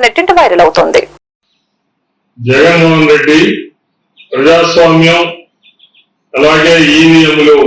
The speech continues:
Speaker 2: ఓడిపోగానే గుర్తొచ్చినాయా నీకు? ఐదేళ్ల కాలంలో మొత్తం ప్రజాస్వామ్యాన్ని హత్య చేశావు కదా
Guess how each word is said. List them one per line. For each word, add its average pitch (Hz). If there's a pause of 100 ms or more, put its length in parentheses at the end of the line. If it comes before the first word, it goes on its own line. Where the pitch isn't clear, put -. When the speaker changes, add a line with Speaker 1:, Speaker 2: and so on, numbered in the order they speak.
(720)
Speaker 2:
ఓడిపోగానే 151 (140)
గుర్తొచ్చినాయా 127
నీకు? 120 (1700)
ఐదేళ్ల 170 (140)
కాలంలో 160 (1300)
మొత్తం 170 (140)
ప్రజాస్వామ్యాన్ని 160 (160)
హత్య 135
చేశావు 143 (100)
కదా 123